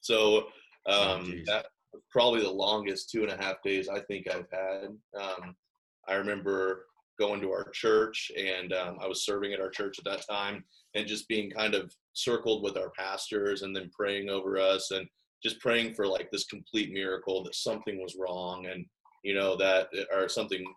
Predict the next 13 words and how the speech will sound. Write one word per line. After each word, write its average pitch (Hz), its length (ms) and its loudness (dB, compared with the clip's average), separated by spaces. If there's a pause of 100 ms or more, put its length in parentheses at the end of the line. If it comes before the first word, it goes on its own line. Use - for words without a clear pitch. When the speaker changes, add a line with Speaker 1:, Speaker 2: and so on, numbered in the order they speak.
Speaker 1:
was 95 180 -6
mistaken 95 600 0
and 90 180 -6
everything's 95 380 -6
okay 98 440 0
with 98 200 -2
them. 95 320 -2
And, 90 280 -14 (680)
you - 300 -20
know, 101 140 -8
it 101 100 -6
was, 101 220 -6
uh, 90 260 -2